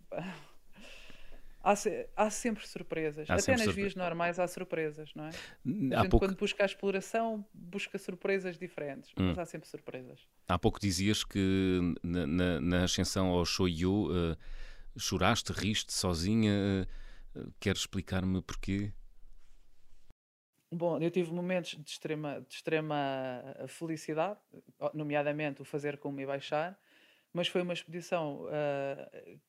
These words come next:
Speaker 1: que começou logo muito mal, porque eu contratei uma, contratei uma agência com serviços mínimos, eh, só para fazer, eh, para me levar até ao campo base e para ter uma tenda no campo base com um cozinheiro.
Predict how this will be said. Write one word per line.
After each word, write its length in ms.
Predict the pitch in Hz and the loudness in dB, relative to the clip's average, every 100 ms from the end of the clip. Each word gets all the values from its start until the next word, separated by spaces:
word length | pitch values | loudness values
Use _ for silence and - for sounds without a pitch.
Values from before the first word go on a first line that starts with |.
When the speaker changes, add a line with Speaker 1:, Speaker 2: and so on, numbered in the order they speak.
| - | -14
Speaker 1:
que 140 | - | -8
começou 440 | - 233 208 233 214 | 2 2 4 2 2
logo 240 | 190 170 | 4 2
muito 300 | 180 185 - | 0 -4 -4
mal, 420 | 160 151 165 202 - _ _ _ _ | 0 2 0 -4 -14 _ _ _ _
porque 180 | - - | -10 0
eu 100 | 190 | 4
contratei 400 | 220 214 208 220 | 4 4 2 2
uma, 400 | 208 196 185 170 | 2 0 -2 -4
contratei 400 | - 185 185 185 | -4 -2 -2 -2
uma 220 | 180 180 175 | -2 0 -2
agência 500 | 156 175 170 - 170 | 0 -2 -2 -4 -8
com 160 | 170 | -6
serviços 480 | 156 165 165 170 - | -4 -4 -4 -4 -6
mínimos, 720 | 165 170 170 175 175 160 - - - | -4 -4 -4 -6 -8 -10 -12 -12 -14
eh, 180 | - 151 | -12 -10
só 180 | - 165 | -2 0
para 180 | 165 156 | 0 -2
fazer, 380 | - 160 160 | -4 -4 -4
eh, 340 | 156 147 143 143 - - - _ _ _ _ _ | -2 -4 -8 -12 -16 -20 -20 _ _ _ _ _
para 140 | 208 | 8
me 60 | 214 | 8
levar 200 | 196 196 | 6 4
até 140 | 190 | 6
ao 80 | 190 | 2
campo 200 | 180 175 | 2 0
base 400 | 170 180 202 - - _ 185 | 2 4 2 -2 -16 _ -8
e 60 | |
para 140 | 180 180 | -4 0
ter 160 | 180 | 0
uma 160 | 180 175 | 0 0
tenda 220 | 180 175 | 0 -2
no 100 | 175 | -2
campo 200 | 170 165 | -6 -2
base 240 | 175 175 - | 0 0 -2
com 120 | 170 | -8
um 20 | |
cozinheiro. 520 | 156 151 143 131 123 | -8 -10 -4 -4 -4